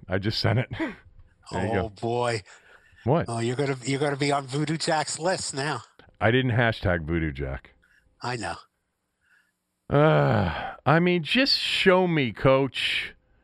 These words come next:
Speaker 1: Just show me. All right? Let's go. I believe in him as a coach. I believe in this
Speaker 2: Okay.
Speaker 1: defense.
Speaker 2: Let's, let's switch to the game last night,
Speaker 1: Yeah.
Speaker 2: uh, which I watched, uh,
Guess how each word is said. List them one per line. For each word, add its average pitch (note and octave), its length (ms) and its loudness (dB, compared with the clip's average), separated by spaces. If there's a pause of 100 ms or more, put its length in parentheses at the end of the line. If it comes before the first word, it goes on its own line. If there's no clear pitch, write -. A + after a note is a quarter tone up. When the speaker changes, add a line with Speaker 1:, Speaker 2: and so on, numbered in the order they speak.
(100)
Speaker 1:
Just F#3+ 300 4
show F3+ 320 4
me. G#2 320 -2 (840)
All G#2 120 4
right? D#3 260 4 (1300)
Let's E3 220 4
go. C#3+ 440 4 (580)
I C#3 100 6
believe G3 420 4
in F#3+ 120 6
him C3+ 200 4
as A2 140 0
a A2+ 60 0
coach. - 440 0
I A#2+ 140 4
believe F3+ 380 2
in G3+ 80 4
this G3 160 2
Speaker 2:
Okay. A3+ 140 2
Speaker 1:
defense. F#3 600 0 (300)
Speaker 2:
Let's, - 280 -2
let's C#4+ 200 0
switch - 320 -4
to B3 100 -4
the G3 100 -4
game E3 300 -2
last A#2+ 280 -4
night, G#2+ 220 -8 (480)
Speaker 1:
Yeah. G2+ 320 0
Speaker 2:
uh, B2+ 40 -4
which D#3+ 200 -6
I F#3+ 100 -2
watched, D#3 600 -4
uh, A2+ 380 -4